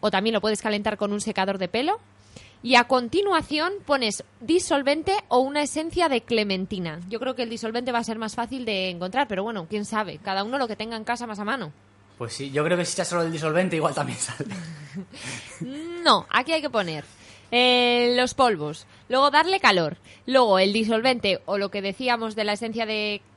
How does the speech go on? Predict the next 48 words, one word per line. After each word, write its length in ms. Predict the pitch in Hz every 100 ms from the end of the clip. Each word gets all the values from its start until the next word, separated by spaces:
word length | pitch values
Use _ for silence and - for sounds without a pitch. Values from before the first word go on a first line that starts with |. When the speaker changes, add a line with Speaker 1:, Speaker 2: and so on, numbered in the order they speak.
| _
Speaker 1:
clementina, 580 | 226 214 208 208 320 320
he 20 | 302
dicho, 260 | 339 349
como, 440 | 262 254 247 240 -
sí, 260 | - 214 185 _ -
no, 80 | 131
Speaker 2:
Eh, 180 | 123 - _ -
Speaker 1:
sí, 140 | -
Speaker 2:
sí, 60 | 220
Speaker 1:
clementina. 400 | 185 175 143 135
Speaker 2:
clementina. 380 | 127 139 127 120 - - -
Speaker 1:
Y 140 | 254
ya 140 | 294
luego 260 | 302 247 233
lavas 380 | 254 254 220 -
con 160 | 233
agua 200 | 294 320
templada 440 | 294 254 294 320 440 508 - - - _ -
y 120 | 240
en 140 | 226
principio 540 | 233 240 214 330 349 359
no 100 | 339
debería 360 | 330 311 330 330
quedar 240 | 320 339
ni 160 | 339 240
rastro, 440 | 175 - - 170
pero 160 | 220 220
yo 440 | 233 311 294 233 - _
os, 360 | 247 240 - - 214
mm, 640 | 240 233 226 226 226 226 -
animo 320 | 247 277 240
a 60 |
que 60 | 208
lo 80 | 196
probéis 400 | 202 214 277 247
y, 60 |
oye, 160 | 190 170
y 40 |
si 120 | 160 190
no 100 | 202
funciona 280 | 202 240
me 100 | 220
lo 60 | 185
decís 260 | 180 349 -
porque 280 | 233 202
la 200 | 180 180
hacemos 260 | 180 226 214
así 280 | 202 269